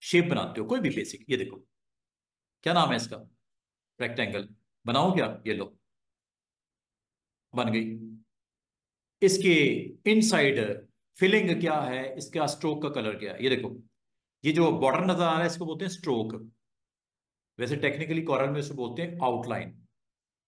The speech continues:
ये क्या है इसकी Outline, किस shape की, Rectangle। Rectangle ऐसी shape होती है जिसकी दोनों साइडें opposite वाली बराबर होती हैं। और अगर आप इसको square shape में लिखना चाहो, ये देखो अभी rectangle है, Square बनाना चाहो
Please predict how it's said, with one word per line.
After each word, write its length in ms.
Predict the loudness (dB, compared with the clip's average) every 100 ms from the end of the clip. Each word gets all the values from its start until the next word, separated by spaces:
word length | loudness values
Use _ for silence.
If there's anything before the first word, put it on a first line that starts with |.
| 0
ये 80 |
क्या 160 | 4 6
है 80 | 4
इसकी 240 | 4 2 0 -4 -10 -18 _ _ 0
Outline, 580 | 2 2 -2 -4 -8 -18 _ _ _
किस 160 | 2 4
shape 180 | 6 6
की, 200 | 4 0 -2 -8 -16 _ -4
Rectangle। 600 | -4 0 0 2 0 -2 -8 -14 _ -2
Rectangle 480 | -2 2 2 2 0
ऐसी 240 | 0 0 0
shape 260 | 2 2
होती 160 | 2 -2
है 60 |
जिसकी 180 | -6 -8
दोनों 220 | -4 -4
साइडें 540 | 0 0 0 0 0 -6 -12 -6
opposite 380 | -2 -2 -2 0
वाली 280 | 2 2 0 -2 -10 _ _
बराबर 340 | -2 2 4 4
होती 280 | 0 -2 -8
हैं। 140 | -10 -16 _ _ _
और 120 | 0 2
अगर 240 | 2 2
आप 260 | 4 4 4
इसको 220 | 0 -2
square 720 | -4 -2 0 0 -2 -4 -4 -4
shape 200 | -4 -4
में 120 | -4
लिखना 260 | -6 -6
चाहो, 180 | -4 -2
ये 100 | -2
देखो 300 | -2 -4 -10 -16 _ -6
अभी 160 | 0
rectangle 480 | 2 2 -2 -2 -6
है, 140 | -10 -16 _ _ _
Square 280 | -4 4 4
बनाना 340 | 6 4 4 2
चाहो 280 | 2 2